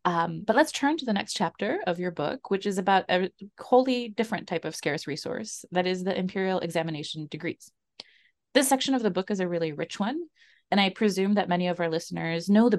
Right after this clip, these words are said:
basic facts of these anxieties related to the, uh, exam structure in the late imperial period. I'd like to ask you, therefore, something more about this auspicious shrine of the Sufi Muslim scholar, which, with which we started the conversation.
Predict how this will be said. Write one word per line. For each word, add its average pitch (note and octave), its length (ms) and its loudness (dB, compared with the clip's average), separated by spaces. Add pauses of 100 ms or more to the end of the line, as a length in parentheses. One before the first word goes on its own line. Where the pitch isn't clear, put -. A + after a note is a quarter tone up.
basic - 240 -6
facts - 460 -2
of D#3 100 -2
these D#3+ 220 -4
anxieties D#3 640 -4
related D#3+ 380 -4
to E3 120 -6
the, D#3 160 -6 (260)
uh, E3 320 0
exam E3 460 -4 (340)
structure - 380 -2
in D#3 100 -2
the D3+ 60 -8
late D3+ 140 -6
imperial D#3 300 -8
period. - 320 -8 (760)
I'd A3 100 4
like D4+ 140 4
to - 140 0
ask F#3 220 0
you, A3+ 100 -4
therefore, G3 640 0 (140)
something F#3+ 600 -2
more F3 420 2
about E3+ 320 0
this - 480 -4
auspicious - 380 -4
shrine D#3+ 540 -2
of E3 100 -4
the D#3+ 100 -2
Sufi D#3+ 320 -6
Muslim D3+ 260 -8
scholar, - 480 -6
which, - 160 -6
with E3 160 -4
which E3 140 -6
we E3 60 -8
started D#3 360 -2
the - 80 -8
conversation. E3 800 -8